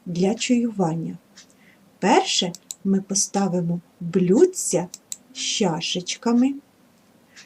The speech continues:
поставимо серветки та чайні ложечки. І наш стіл готовий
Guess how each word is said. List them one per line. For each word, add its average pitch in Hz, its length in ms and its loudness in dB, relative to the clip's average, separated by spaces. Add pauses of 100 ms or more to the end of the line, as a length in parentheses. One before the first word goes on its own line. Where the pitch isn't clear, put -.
(240)
поставимо 226 720 4 (320)
серветки 190 1200 0 (840)
та 180 180 0
чайні 330 840 2 (1160)
ложечки. 185 840 -2 (1400)
І 240 140 6
наш 180 400 0
стіл 359 580 2 (340)
готовий 180 840 0